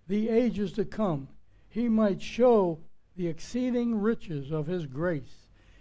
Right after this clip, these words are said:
in his kindness towards us in Christ Jesus. For by grace you have been saved through faith, and that not of yourselves, it is the gift of God, not of works, lest anyone should boast.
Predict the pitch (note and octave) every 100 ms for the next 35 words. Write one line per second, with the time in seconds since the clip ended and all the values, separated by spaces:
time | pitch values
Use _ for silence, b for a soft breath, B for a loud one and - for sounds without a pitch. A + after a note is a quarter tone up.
0 | b F#3+ G#3+ F#3+ G#3 E3 - A#3 A3+ F#3+
1 | D#3+ D#3 - E3+ F#3+ F#3 D3+ F#3+ D#3 D3
2 | - b b b F3+ E3 - F3 D#3 -
3 | D#3 E3 C#3+ - - - - - b b
4 | b b b G#3 G#3 A3+ A#3 A3 A3+ C4
5 | G#3 - - F#3+ G3+ F3+ F3+ D3 E3+ D#3
6 | - F3 D3+ C#3+ - B3 C#4 C4+ - C4
7 | G3+ C#3+ - - b b b b F#3 G#3
8 | B3 G3+ A#3 C4 A3 G3 F3 - F3 D3
9 | D3+ G3+ - - b b b - A3+ B3+
10 | A#3 G#3 D#3+ F#3+ C#3+ C4 G#3+ - - D3+
11 | B2 F#3 E3+ A#2 G2 - - b b b
12 | b D3 F3 G#3+ C4+ B3+ B3+ G3+ G#3 -
13 | - - - - F#3+ F3+ - A3 G3+ F#3
14 | F3 D#3 D#3+ C3 F3+ D#3+